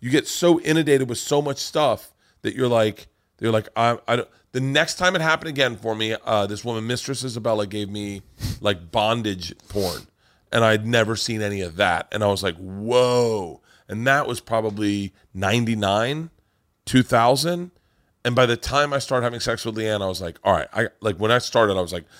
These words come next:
"I got nine moves I gotta try." I had a joke in my special. The first time I saw reverse cowgirl, I was like, "I'm trying that with her." And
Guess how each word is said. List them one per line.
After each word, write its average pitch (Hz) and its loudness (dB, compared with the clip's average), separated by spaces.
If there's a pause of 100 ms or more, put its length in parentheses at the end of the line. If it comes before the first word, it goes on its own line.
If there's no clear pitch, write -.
(180)
"I 117 2
got 110 2
nine 101 0
moves 95 0
I 85 -2
gotta 82 -2
try." - -10 (360)
I 113 4
had 175 6
a 165 6
joke 143 4
in 151 -4
my 143 2
special. 120 -2 (200)
The 107 -2
first 165 2
time 156 0
I 151 2
saw 135 2
reverse 120 0
cowgirl, 113 0
I 98 2
was 95 -4
like, 95 -4
"I'm 95 -6
trying 95 2
that 85 -2
with 80 -12
her." 71 -8 (340)
And 104 -6